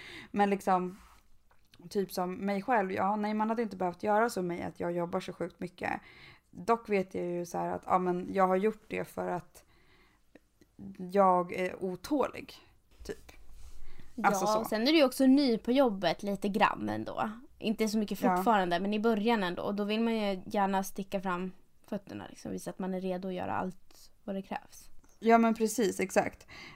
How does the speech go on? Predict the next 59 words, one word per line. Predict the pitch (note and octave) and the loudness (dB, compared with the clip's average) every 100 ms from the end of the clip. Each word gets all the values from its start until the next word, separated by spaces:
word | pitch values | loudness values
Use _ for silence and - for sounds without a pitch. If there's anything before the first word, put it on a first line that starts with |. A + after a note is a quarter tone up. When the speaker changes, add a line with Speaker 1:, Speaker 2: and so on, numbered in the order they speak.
| - | 0
Speaker 1:
Eh, | G3+ G3 F#3 F#3 | 4 6 6 2
men | F#3+ G#3 | 2 2
samtidigt | G#3 G#3 G#3 A#3+ G#3 | 4 4 4 2 6
nu | A#3+ A3 F#3 | 6 6 2
så | G#3 F#3+ | -2 -2
tror | F#3+ | 2
jag | F#3 | 2
att | F3+ | 2
jag | F3+ | 2
börjar | F#3 F3+ | 4 4
landa, | F3+ F3+ F#3 G3 | 4 4 4 4
och | F#3 | 4
nu | G3 | 4
har | G#3 | 4
det | G3 | 4
väl | F3+ | 2
gått | F#3 F#3+ - | -2 -4 -4
så | - | -4
här, | - | -2
vad | F#3+ | 0
har | F#3+ | -2
det | |
gått, | G3 G3 - | -2 -6 -8
typ | - - | -8 -6
ett, | F3+ - _ _ _ - - - - - | -6 -8 _ _ _ -20 -20 -20 -20 -10
lite | - G3 G3 | -2 0 2
mer | F#3+ | 2
än | F#3 | 0
ett | F3 G3+ | -2 -6
och | G3+ | -4
ett | |
halvt | F#3+ F#3 - | -4 -4 -2
år | G#3 A#3+ B3+ | 2 4 4
sedan | G3+ F#3 | 0 0
Speaker 2:
Mm. | F3+ F3 | 2 2
Speaker 1:
jag | F3 | 0
liksom | F3+ F3 F3 | -4 -6 -4
tog | F3 | -4
examen | F3 - F#3+ F3+ F3 | -4 2 4 4 2
och | F3 | 0
började | F3 F3 | -2 0
jobba. | G3 G3+ F#3+ G#3 G#3+ - - - - | 2 4 6 6 6 0 -16 -16 -8
Och | - | -2
typ | G3+ | 2
någonstans | G#3+ A3+ A3+ A3+ | 4 2 2 6
nu | A#3 C#4+ G3+ | 10 10 10
har | E3+ E3 | 4 2
det | F3 | 2
börjat | D#3+ | 0
landa | F3 E3+ F#3 | 0 0 -2
för | - | -4
mig. | - - - | -4 -6 -4
Att | - | 2
Speaker 2:
Mm. | D#4 | 2
Speaker 1:
så | - | 4
här, | F3+ F3 E3+ F3 - - - - | 4 4 2 0 -8 -20 -20 0
det | G3 | 4
här | G#3+ G#3 G3+ F#3 F3+ - | 10 10 10 6 4 2
är | G3 F3+ F3 F3+ F#2 - - | 4 4 6 4 4 2 -2